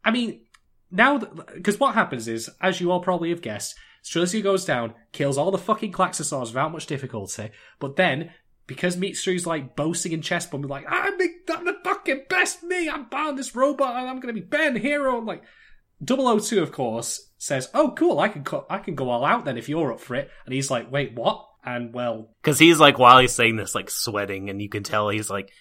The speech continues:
Speaker 2: it's really intense for him. He's having to put everything into it. And it turns out, like, this is just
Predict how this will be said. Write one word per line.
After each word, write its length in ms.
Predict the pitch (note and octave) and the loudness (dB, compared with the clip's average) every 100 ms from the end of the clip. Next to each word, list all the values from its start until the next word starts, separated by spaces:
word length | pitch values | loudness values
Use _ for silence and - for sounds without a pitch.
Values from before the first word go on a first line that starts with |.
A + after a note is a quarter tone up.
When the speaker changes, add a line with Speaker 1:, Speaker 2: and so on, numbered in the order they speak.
| _ | _
Speaker 2:
it's 200 | G2+ - | -8 -6
really 240 | A2 G#2+ G#2 | -4 -4 -4
intense 380 | G2+ A2 G2+ | -6 -6 -8
for 140 | - G2 | -8 -6
him. 240 | G#2 F#2+ | -4 -4
He's 180 | G2 G2+ | -6 0
having 280 | A2+ A2 G2+ | 2 2 -2
to 60 | |
put 200 | G#2 A#2 | -4 -4
everything 680 | G#2+ A2 G#2+ G#2 G#2 G2+ G2 - | -2 -2 -2 -6 -6 -6 -10 -12
into 360 | G#2+ G2 G#2 F#2+ | -12 -10 -8 -8
it. 140 | F#2+ _ _ _ | -10 _ _ _
And 80 | B2+ | -4
it 60 | D3 | 0
turns 260 | - D3+ A#2 | 2 2 4
out, 240 | A2 G#2+ | 2 2
like, 220 | A2 G#2+ - | -4 -6 -8
this 200 | G2+ A2+ | -6 -6
is 260 | F#2+ - - A#2+ | -8 -10 -16 -8
just 420 | G#2+ G2+ - | -4 -4 -8